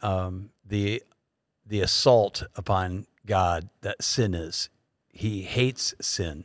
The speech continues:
We should hate it too. And when we s-, sin, we should run to God for forgiveness and based on what Jesus has done for us. But when we run to God, we don't have to go worrying whether or not we're forgiven.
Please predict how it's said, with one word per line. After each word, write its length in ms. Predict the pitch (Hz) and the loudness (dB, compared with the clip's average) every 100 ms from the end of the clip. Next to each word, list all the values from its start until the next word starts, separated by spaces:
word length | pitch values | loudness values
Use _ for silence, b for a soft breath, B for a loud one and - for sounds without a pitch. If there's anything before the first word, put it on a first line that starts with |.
| _ | _
We 140 | 104 107 | -2 0
should 200 | - 98 | 2 2
hate 260 | 95 95 | 2 2
it 140 | 113 - | -2 -4
too. 420 | 123 120 90 101 _ _ _ _ _ _ _ | 2 2 2 -4 _ _ _ _ _ _ _
And 280 | 113 101 101 | 0 0 4
when 240 | 117 151 | 6 6
we 100 | 127 | 4
s-, 180 | 110 - - 95 | 2 -2 -6 -10
sin, 340 | - - 131 104 | -4 4 6 6
we 100 | 110 | 4
should 160 | - 117 | 4 6
run 240 | 123 127 | 8 8
to 60 | 120 | 8
God 300 | 113 110 104 | 6 6 4
for 140 | 107 | -2
forgiveness 640 | - 110 120 107 98 - _ _ _ _ _ _ _ _ _ - - - | 2 4 6 6 2 0 _ _ _ _ _ _ _ _ _ -20 -14 2
and 320 | 104 101 87 | 6 6 6
based 300 | 113 123 - | 6 6 4
on 160 | 107 104 | 2 2
what 140 | 104 | 0
Jesus 400 | 107 113 98 90 | 4 4 4 0
has 160 | 101 80 | -2 0
done 220 | 101 101 | 0 0
for 220 | - 87 | -4 -8
us. 180 | 80 - B B B B - | -8 -14 B B B B 4
But 180 | 139 165 | 4 8
when 140 | 156 | 8
we 60 | 156 | 8
run 240 | 156 185 | 8 8
to 60 | 175 | 8
God, 220 | 151 135 | 6 6
we 80 | 135 | 4
don't 180 | 175 | 4
have 120 | 220 - | 2 0
to 80 | |
go 380 | 127 127 123 120 | 2 6 8 6
worrying 600 | 117 107 123 147 110 101 | 2 4 6 6 6 2
whether 300 | 101 107 113 | 4 4 4
or 60 | 113 | 2
not 260 | 107 110 127 | 2 0 0
we're 140 | 110 | -2
forgiven. 540 | - 101 117 131 101 | -2 2 2 2 -4